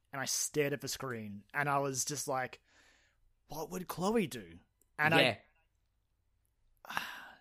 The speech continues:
Speaker 1: and especially given all that Rachel had been through over the course of that, those three episodes as well, like,
Speaker 2: Yep.
Speaker 1: shit, dude.
Speaker 2: And the condition she was in at that point as well,
Speaker 1: Yeah.
Speaker 2: like, being in the hospital after
Speaker 1: Yeah.
Speaker 2: being stabbed by a fucking, like, drug lord, and
Speaker 1: Yeah.
Speaker 2: like,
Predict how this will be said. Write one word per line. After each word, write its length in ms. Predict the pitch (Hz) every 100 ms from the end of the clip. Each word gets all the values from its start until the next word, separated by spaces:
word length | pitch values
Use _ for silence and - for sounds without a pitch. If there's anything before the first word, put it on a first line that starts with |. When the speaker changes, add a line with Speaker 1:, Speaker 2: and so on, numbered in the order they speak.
| _ -
Speaker 1:
and 140 | 160 170
especially 360 | - 185 214
given 240 | 170 165 160
all 380 | 156 139 147 147
that 140 | 127
Rachel 360 | 139 139 - 147
had 140 | 131
been 180 | 131 127
through 340 | 127 131 127 139
over 160 | 131
the 120 | 120 123
course 360 | - 123 -
of 140 | 123 117
that, 200 | 117 -
those 240 | 131 127 123
three 260 | - 127
episodes 440 | 110 127 151 147 151
as 100 | 113
well, 340 | 113 156 240 185
like, 340 | 135 135 - - -
Speaker 2:
Yep. 260 | 127 - - _ _ _ _ _ _ _
Speaker 1:
shit, 380 | - - - -
dude. 340 | 120 123 123 - - - - - - - _ -
Speaker 2:
And 160 | 160
the 40 | 160
condition 480 | 170 165 175 202 180
she 160 | 165
was 220 | 143 127 -
in 180 | 113 147
at 120 | 117
that 200 | 117 -
point 280 | - 120 117
as 100 | 95
well, 100 | 101
Speaker 1:
Yeah. 120 | 147 190
Speaker 2:
like, 100 | 113
being 140 | 110
in 60 | 113
the 60 | 110
hospital 320 | 110 - 123
after 220 | 120 123
Speaker 1:
Yeah. 60 | 190
Speaker 2:
being 100 | 180
stabbed 440 | - 110 113 113
by 140 | 113 110
a 60 |
fucking, 380 | - 101 - 107
like, 220 | 104 104
drug 260 | - 101 104
lord, 320 | 110 120 120
and 320 | 104 107 120
Speaker 1:
Yeah. 140 | 143 104
Speaker 2:
like, 160 | 104